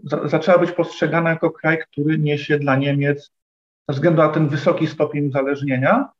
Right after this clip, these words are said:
od surowców, po prostu zagrożenie energetyczne. Dopiero w drugim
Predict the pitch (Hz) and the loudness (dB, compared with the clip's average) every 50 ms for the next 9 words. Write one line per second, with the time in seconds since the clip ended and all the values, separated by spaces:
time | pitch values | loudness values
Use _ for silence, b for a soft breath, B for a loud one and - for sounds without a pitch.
0 | _ _ _ _ _ - 156 - - - 170 151 151 151 - - 196 - 165 - | _ _ _ _ _ -4 -4 -4 -4 -2 0 0 0 0 0 -4 -6 -4 -4 -2
1 | 185 - - 160 180 165 165 160 160 135 165 156 147 135 127 120 110 117 - - | -4 -2 0 2 2 2 4 2 2 2 2 2 2 2 2 0 -2 -4 -8 -12
2 | - - - - _ - - - - _ _ _ _ _ _ _ _ _ _ _ | -14 -14 -18 -16 _ -12 -12 -12 -12 _ _ _ _ _ _ _ _ _ _ _
3 | _ _ _ _ _ _ _ _ _ _ - 180 170 - 214 190 180 175 175 180 | _ _ _ _ _ _ _ _ _ _ -2 -2 0 2 4 6 6 6 6 4
4 | - - - - 160 156 165 175 170 165 135 135 131 123 127 | 0 -6 -6 -6 0 4 6 6 6 4 2 0 0 0 0